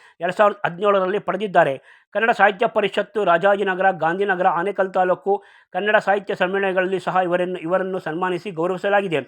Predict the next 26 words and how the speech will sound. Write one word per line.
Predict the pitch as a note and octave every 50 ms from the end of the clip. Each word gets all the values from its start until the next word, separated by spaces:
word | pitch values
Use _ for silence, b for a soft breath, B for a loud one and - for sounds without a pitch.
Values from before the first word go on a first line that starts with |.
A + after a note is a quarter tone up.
| b b b b b b b b
ರಾಷ್ಟ್ರೀಯ | F#3+ A3 G3+ - A#3+ A3 G#3+
ಬಸವ | F#3+ F3+ F3+ A3 G#3+ A3
ಪ್ರತಿಷ್ಠಾನದ | G#3+ F#3+ F3 - A#3+ - - - G3+ G3 F#3+ F#3+
ವತಿಯಿಂದ | F#3 F3 F3 - G#3+ F#3+ F#3 F#3 G3
ಬಸವಭೂಷಣ | G3 E3+ D3 D#3+ - G#3 G#3+ F#3 E3+ F#3+ - F#3+ F3+
ಪ್ರಶಸ್ತಿಯನ್ನು | F3+ F3+ G3+ - - G3 - - G3 F3+ F3 F#3 F3+
ಸಹ | - E3+ F#3 F#3 -
ಇವರು | D#3+ E3+ F3 F#3+
ಪಡೆದಿದ್ದಾರೆ. | F3+ F3 E3 F3+ G3+ G3 E3+ E3+ E3 D3 B2+ - B B B B B B B
ಕರುನಾಡ | - F#3 G#3 A3 A3+ A3+ A3+ A3 G3+
ವಿಜಯ | F#3 F3 G#3 G#3+ G#3+
ಸೇನೆಯಿಂದ | F#3+ - G3+ G3 G3 F#3+ F#3 F#3 F#3+ G3+
ಕದಂಬ | G3 F#3+ - F3+ F#3 G#3 G#3 G#3 G3+ G3
ಕನ್ನಡ | - F#3 F#3 F#3+
ಪ್ರಶಸ್ತಿಯನ್ನು | F#3 - F3+ E3 - F#3+ - - G#3 F#3 F3+ F#3
ಸಹ | F3 - F#3 F#3
ಪಡೆದಿದ್ದಾರೆ. | F#3 F#3 F3+ F3+ F#3 G3+ F3 F3 E3+ E3+ D3 C3 - b b b b b b b
ಬೀದರ್ | E3+ A#3+ A#3 A#3+ A#3 G3
ಜಿಲ್ಲೆ | F#3+ A3 A3 A3 G#3+
ಬಾಲ್ಕಿ | F3+ D3+ F3+ G3 G#3 - - A2+ G#2
ಹಿರೇಮಠ | F#3+ G3 G3+ G3+ G3 F#3+
ಸಂಸ್ಥಾನದ | G3+ - F#3+ F#3 F#3+ - - G3+ F#3+ G3
ವತಿಯಿಂದ | F#3 F3+ F3 F3+ F#3 F3+ G3 G3
ಡಾಕ್ಟರ್ | F#3 - F3+ F3+ - F#3 E3 -
ಚನ್ನಬಸವ | - E3+ F#3 G#3 G3 G3 F#3 - F#3+ F3+
ಪಟ್ಟದೇವರ | F3 - D#3+ - - F#3+ F#3+ F3+ F3 F3+